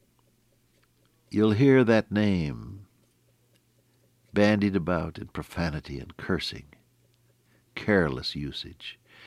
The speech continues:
And if you dare to bring it up in some circles, you will immediately sense hostility, what Paul called the reproach of the cross.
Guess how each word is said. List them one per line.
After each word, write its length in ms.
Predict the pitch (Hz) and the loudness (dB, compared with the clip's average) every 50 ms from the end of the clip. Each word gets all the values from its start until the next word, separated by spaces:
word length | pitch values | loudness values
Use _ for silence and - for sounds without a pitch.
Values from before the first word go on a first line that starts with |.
| - - - _ - | -20 -20 -20 _ -8
And 80 | 80 92 | -4 -4
if 140 | 98 - 104 | -2 2 2
you 100 | 110 101 | 2 4
dare 320 | - 117 131 147 165 170 | 6 6 6 6 6 4
to 140 | 156 - 113 | 4 2 2
bring 180 | 104 135 139 131 | 2 2 2 2
it 100 | 127 135 | 4 4
up 220 | 147 156 - 107 | 2 2 2 0
in 120 | 98 92 | -2 -2
some 280 | 95 - 120 143 160 143 | -2 -2 -2 -2 -2 0
circles, 540 | - - 104 90 - 101 113 131 127 101 92 | 0 0 0 2 2 2 2 2 2 2 0
you 100 | 95 104 | 0 2
will 160 | 101 101 101 | 2 2 2
immediately 500 | 101 101 123 160 190 175 139 - 104 110 | 2 4 4 6 6 6 6 6 4 4
sense 280 | - - 139 143 123 - | 4 2 2 0 0 0
hostility, 1200 | - 143 156 143 - - - - _ _ _ _ - - 185 196 175 127 - - 92 78 - - - - - - - - - - - | 0 0 0 0 -2 -6 -10 -12 _ _ _ _ 0 2 4 4 4 2 2 2 0 -2 -2 -4 -10 -16 -16 -16 -14 -14 -16 -4 2
what 200 | 120 117 117 - - _ _ _ - | 4 4 4 4 0 _ _ _ 0
Paul 280 | - 131 147 151 135 | 4 4 6 6 4
called 280 | - - 95 92 98 90 | 2 4 4 4 4 4
the 100 | 92 92 | 4 4
reproach 920 | 95 95 92 - - 139 135 135 127 - - - - - - - - - _ _ - | 4 4 2 2 2 2 2 2 2 0 -4 -6 -6 -6 -8 -8 -10 -12 _ _ -6
of 120 | 101 85 | -4 -4
the 80 | 98 - | -4 -4
cross. 640 | - 117 123 131 120 80 - - - - - | -2 -2 -2 -2 -4 -6 -10 -14 -16 -16 -18